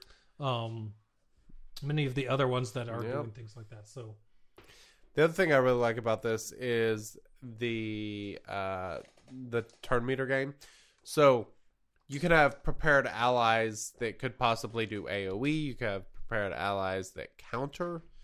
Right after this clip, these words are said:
Speaker 2: So that sort of stuff is just going to be additional turn meter that could really stack up, especially like a L three countering or, um, or Kira or whatever. So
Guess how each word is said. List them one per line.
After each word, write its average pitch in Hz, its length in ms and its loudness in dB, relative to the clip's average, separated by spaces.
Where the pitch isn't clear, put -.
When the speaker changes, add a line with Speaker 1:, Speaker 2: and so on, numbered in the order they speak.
Speaker 2:
So 110 800 4
that 123 200 2
sort 120 200 -2
of 110 60 -6
stuff 110 340 0
is 101 100 -4
just 104 220 -10
going 104 220 -4
to 104 40 -10
be 101 360 -4
additional 107 460 -4
turn 107 240 -6
meter 104 260 -4
that 101 180 -6
could 110 160 -8
really 110 320 -2
stack 95 420 -6
up, 95 240 -6
especially 104 540 -8
like 92 260 -10
a 69 240 -12
L 110 160 -2
three 107 340 -2
countering 95 680 -2
or, - 280 -14
um, 80 400 -8
or - 140 -12
Kira 90 580 -2
or 52 260 -10
whatever. 60 480 -12
So - 380 -12